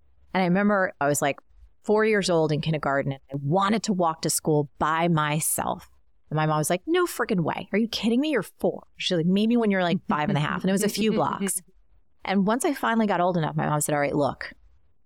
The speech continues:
Speaker 1: I'm gonna let you walk a couple blocks to school once." She's like, "But you have to make me a promise." And this is, like, in the eighties. She's like, "If a car pulls up and is like, 'Hey, little girl, I got some candy. Come, let me give it to you.'"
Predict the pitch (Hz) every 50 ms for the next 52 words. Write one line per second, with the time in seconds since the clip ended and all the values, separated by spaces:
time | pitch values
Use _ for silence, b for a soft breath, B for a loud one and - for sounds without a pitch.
0 | - - 139 143 156 170 196 220 240 240 240 - - 247 240 214 208 196 190 190
1 | - - - - 165 - - 190 180 185 170 165 175 - - - - - - -
2 | 143 131 139 - 156 147 139 - - - - 160 - - 139 - - 143 156 151
3 | - - 156 160 180 - - 190 160 151 - - 147 143 143 _ - 170 170 -
4 | 180 - - - 175 170 170 - 175 165 - 170 151 147 - - 175 147 143 -
5 | 139 143 131 - - 117 - - - 180 170 - 139 139 - - - - - _
6 | _ - - 160 - 151 - - - - - 156 165 190 208 - - 226 202 170
7 | - 156 147 156 175 160 - 143 139 - - 170 185 185 180 185 180 170 170 160
8 | 151 151 160 - 160 180 - - 175 160 - - 165 170 185 180 160 143 - 165
9 | 165 165 147 147 139 139 180 202 208 196 - - 135 131 135